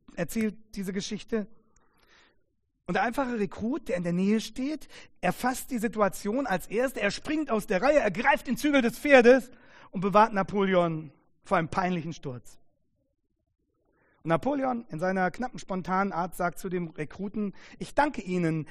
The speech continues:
Herr Rittmeister.“ Und der verneigt sich und fragt zurück: „Von welchem Regiment, Majestät?“ Napoleon antwortet: „Von meiner Gna-,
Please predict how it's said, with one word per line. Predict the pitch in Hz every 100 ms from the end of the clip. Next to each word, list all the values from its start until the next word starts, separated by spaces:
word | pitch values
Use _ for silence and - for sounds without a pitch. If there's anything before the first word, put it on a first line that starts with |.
| -
Herr | 180 175
Rittmeister.“ | 175 160 131 120 - 117 - _ _ _ _ _ _ _ _ _ _ _ _ - - -
Und | -
der | 220 233
verneigt | 214 180 185 -
sich | - 294 - - - -
und | 170
fragt | - 208 214
zurück: | - 185 247
„Von | - 185 165
welchem | 170 175 202
Regiment, | 175 185 190 262 320 311
Majestät?“ | 165 160 147 - 147 131 - - _ _ _ _ _ _ _ _ -
Napoleon | 156 - 208 220 202
antwortet: | 196 160 185 170
„Von | - 170
meiner | 175 185 170
Gna-, | 160 143